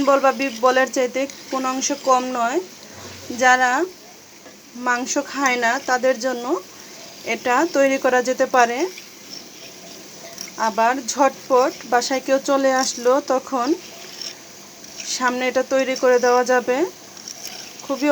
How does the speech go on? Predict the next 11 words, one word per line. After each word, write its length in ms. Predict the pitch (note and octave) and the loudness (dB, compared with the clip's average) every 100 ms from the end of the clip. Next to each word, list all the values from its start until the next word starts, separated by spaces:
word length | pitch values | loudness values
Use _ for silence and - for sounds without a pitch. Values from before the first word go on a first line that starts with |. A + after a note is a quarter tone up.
| C4+ | 4
অল্প 160 | C4+ C#4 C4+ | 2 0 0
সময় 240 | C4+ C4+ B3+ | 0 0 0
এটা 120 | C4+ C4 | -2 0
তৈরি 220 | C4 B3+ C4+ | -2 0 0
হয়ে 200 | D4 C#4+ B3 | 2 2 2
যায় 180 | A#3+ A#3+ A#3+ | 0 0 -2
আর 80 | B3 | -4
খেতে 240 | C4+ B3+ C#4 - | -6 -4 -6 -6
খুবই 280 | B3 A#3+ C#4+ C4+ | -6 0 2 2
মজাদার 400 | B3+ B3+ A#3+ B3 A#3+ | 0 -2 -2 -4 -4
হয়। 240 | A#3 | -2